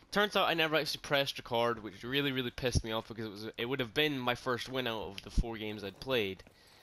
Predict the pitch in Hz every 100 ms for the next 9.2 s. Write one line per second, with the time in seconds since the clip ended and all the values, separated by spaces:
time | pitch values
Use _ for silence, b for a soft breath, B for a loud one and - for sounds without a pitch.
0 | B - 110 107 104 104 101 98 - -
1 | - - 113 107 107 95 - - 131 139
2 | - - - - 139 - 127 - - 196
3 | 202 - 269 247 208 202 190 B B B
4 | 135 214 196 170 - 143 131 127 139 -
5 | 147 135 123 110 147 160 185 185 - 156
6 | 156 135 139 135 113 101 98 107 98 -
7 | 104 104 98 _ B B B _ - 151
8 | - 107 104 107 - 123 123 135 101 95
9 | 92 92